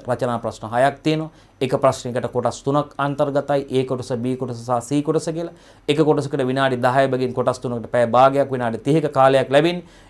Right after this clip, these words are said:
ඉතින් ඔබට තෝරා ගන්න පුළුවන්. තෝරාගත්ත රචනා ප්‍රශ්න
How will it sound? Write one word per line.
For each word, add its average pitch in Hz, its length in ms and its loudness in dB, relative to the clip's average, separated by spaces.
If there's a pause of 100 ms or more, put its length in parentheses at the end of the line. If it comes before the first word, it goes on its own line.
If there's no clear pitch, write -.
ඉතින් 139 200 -2
ඔබට 131 280 -2
තෝරා 165 320 8
ගන්න 160 260 2
පුළුවන්. 156 400 2
තෝරාගත්ත 143 600 6
රචනා 135 440 0
ප්‍රශ්න 135 260 -2